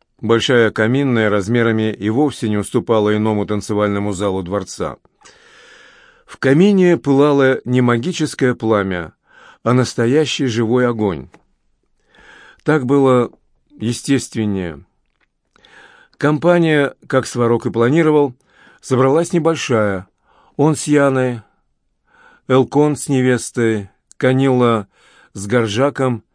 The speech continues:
и Вердиана. Чтобы не тянуть с претворением в жизнь плана насчёт будущего Вердианы, разработанного им с Яной,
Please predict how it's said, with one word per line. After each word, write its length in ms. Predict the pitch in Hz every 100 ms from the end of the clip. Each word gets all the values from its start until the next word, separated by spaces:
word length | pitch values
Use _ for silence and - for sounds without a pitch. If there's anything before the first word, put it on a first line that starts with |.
| _ _ _ _
и 100 | -
Вердиана. 760 | 131 123 104 117 98 87 73 85 _ _ _ _ _ _ _ _ _ _ _ - _ _ _
Чтобы 360 | - - 180 170
не 140 | 160
тянуть 320 | 147 156 160 -
с 60 |
претворением 580 | 139 123 127 135 131 127
в 60 | 117
жизнь 360 | 120 120 113
плана 540 | 98 113 120 117 110 98
насчёт 360 | 110 113 123 101
будущего 480 | 113 113 107 110 104
Вердианы, 720 | 110 98 127 151 123 87 67 _ _ - - -
разработанного 800 | 123 120 127 120 117 117 113 113
им 260 | - 117 110
с 140 | -
Яной, 500 | 117 98 80 71